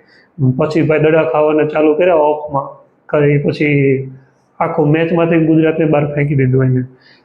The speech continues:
પછી રાહુલ તેવટિયાએ બે બોલમાં એક સિક્સર અને એક આઉટ થઈ ગયો. શાહરૂખ ખાને એક બોલનો રમવા મળ્યો, એક સિક્સર ફટકારી.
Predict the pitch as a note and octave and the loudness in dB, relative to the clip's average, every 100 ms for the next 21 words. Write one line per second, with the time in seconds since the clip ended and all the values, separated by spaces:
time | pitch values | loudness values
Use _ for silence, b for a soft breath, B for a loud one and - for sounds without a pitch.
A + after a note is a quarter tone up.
0 | _ - D3 D3+ D3 D#3+ D#3 D#3+ D#3+ D3+ | _ -6 -2 0 2 0 0 0 2 2
1 | D3+ D3 D3 D3 D3+ D3 D3+ D3+ E3 D3+ | 2 2 2 2 4 2 2 0 2 2
2 | D3+ - D#3 - D3 C#3 - - C#3+ C#3 | 0 -2 -4 -4 -4 -4 -6 -8 -2 0
3 | C#3+ D3 D3 D3 C#3+ B2+ B2+ C3 C3 B | 0 0 0 -2 -2 -2 0 -2 -4 B
4 | B B _ - D#3 D3+ D3+ D3+ D3+ D3 | B B _ -8 -2 -2 0 -2 0 2
5 | C#3+ D3+ D3 D3 D3 C#3+ D3+ D3+ D3+ E3 | 0 2 2 2 2 2 2 2 2 2
6 | D#3+ D3 D3 - D3+ - D3 C3 C3+ - | 4 2 0 -8 -10 -2 0 0 -2 -2
7 | C3+ | -2